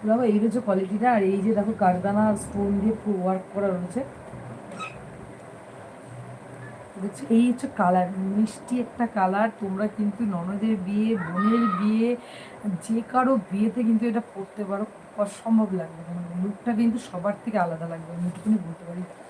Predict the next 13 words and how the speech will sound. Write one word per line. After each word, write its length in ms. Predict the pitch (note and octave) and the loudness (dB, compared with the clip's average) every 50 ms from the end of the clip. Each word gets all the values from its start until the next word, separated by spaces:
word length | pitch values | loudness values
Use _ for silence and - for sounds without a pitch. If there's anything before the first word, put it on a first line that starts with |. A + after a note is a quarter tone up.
| - - - - - - - - - - - | -18 -18 -16 -16 -16 -16 -16 -18 -18 -14 -8
তো 80 | A3+ A3+ | -6 -4
চলো, 260 | G3+ G#3+ G#3 G#3+ B3 B3+ | -2 -2 -2 -2 2 2
এরপর 320 | A#3 A3 F#3+ - - A3+ G#3+ | 2 2 2 -2 -8 -10 -6
দেখো 260 | G3+ G#3+ F#3 G#3+ G#3+ G#3+ G#3+ | -6 -4 -4 -6 -8 -10 -12
একটা 180 | - - A#3 | -4 -4 -4
ব্ল্যাক 360 | G#3 E3+ E3 F3+ F3 F3+ F#3+ - - - | -2 0 0 0 0 0 -2 -4 -10 -6
কালার। 300 | - F3 E3+ E3 F#3 G#3+ - - - - - - - - - - - - - - - - - - - - - - - - - - - - - - - - - - - - - - - - - - - - - - - - - - - - - - - | -4 -4 -4 -4 -6 -8 -10 -14 -18 -18 -18 -18 -18 -16 -16 -16 -18 -18 -18 -18 -16 -16 -16 -14 -14 -14 -14 -14 -16 -16 -18 -16 -16 -14 -14 -14 -14 -14 -16 -18 -18 -18 -20 -20 -18 -18 -20 -18 -18 -20 -20 -20 -20 -20 -20 -20 -20 -20 -18 -12 -10
একটা 340 | G#3+ G#3 - - - C4 B3+ | -8 -8 -8 -2 -2 0 0
শাড়ি 300 | - - G#3 G3+ G#3 G#3+ | 0 0 0 0 0 0
যেন 180 | G#3+ A3 A3+ | 2 2 2
আরেকটা 380 | A#3+ A3 G3 F#3+ F#3 F#3+ - F#3+ D#3+ | 4 4 2 2 -2 -4 -8 -8 -6
শাড়ির 200 | G3 G3 G3 G3 - | -4 -4 -4 -6 -8
থেকে 160 | - F#3+ A3+ | -10 -8 -8